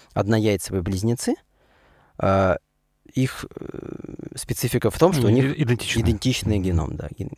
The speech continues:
Speaker 1: ну, практически. Поэтому всё различие, которое между ними есть, оно обусловлено окружающей средой. И вот если мы возьмём двух обычных братьев,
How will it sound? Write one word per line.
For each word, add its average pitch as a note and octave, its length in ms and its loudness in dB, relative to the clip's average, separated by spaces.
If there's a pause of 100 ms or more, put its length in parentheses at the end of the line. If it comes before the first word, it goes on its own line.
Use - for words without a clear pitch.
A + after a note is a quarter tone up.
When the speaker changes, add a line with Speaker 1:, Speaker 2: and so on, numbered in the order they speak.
(120)
Speaker 1:
ну, B2 280 0 (240)
практически. - 580 -4
Поэтому C#3 680 4 (520)
всё D3+ 240 6
различие, A#2+ 460 4
которое G#2 320 4
между G#2 260 2
ними G#2 240 4
есть, D3 440 0
оно G#2+ 280 4
обусловлено A#2 640 2
окружающей F#2 560 0
средой. - 480 -12
И B2+ 360 4 (120)
вот A2 140 -2
если A#2+ 200 2
мы A2+ 120 4
возьмём G#2+ 320 4
двух G#2+ 380 -2
обычных A#2 500 2
братьев, F#2 480 0